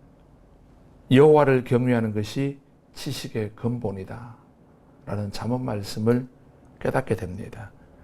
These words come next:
그리고 더 열심히 기도하고 공부하고 해서 자신에게는 계속 그런 감동이 오는 거예요. "그렇지, 나는 하나님의 왕 같은 제사장이다. 하나님의 영광 위에 달려간다."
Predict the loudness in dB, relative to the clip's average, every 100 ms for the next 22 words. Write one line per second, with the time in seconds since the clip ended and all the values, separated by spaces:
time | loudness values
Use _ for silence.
0 | -20 -20 -4 2 6 6 6 6 6 4
1 | 2 -2 0 -2 -6 _ -4 0 0 0
2 | -4 -4 -6 -2 0 0 -2 -6 -4 -4
3 | 0 0 -2 _ _ _ -20 -20 -20 -20
4 | -14 -2 0 2 0 2 0 -2 2 2
5 | 2 0 0 0 2 0 -2 -2 -2 -4
6 | -4 -6 -8 -8 -8 -8 -10 -10 -10 -10
7 | -14 -18 -18 -12 -8 -6 -6 -6 -4 -4
8 | -4 -4 -4 -6 -6 -4 -6 -6 -10 -12
9 | -12 -16 -14 -6 -4 -4 -4 -4 -4 -4
10 | -4 -4 -6 -8 -10 -14 -14 -16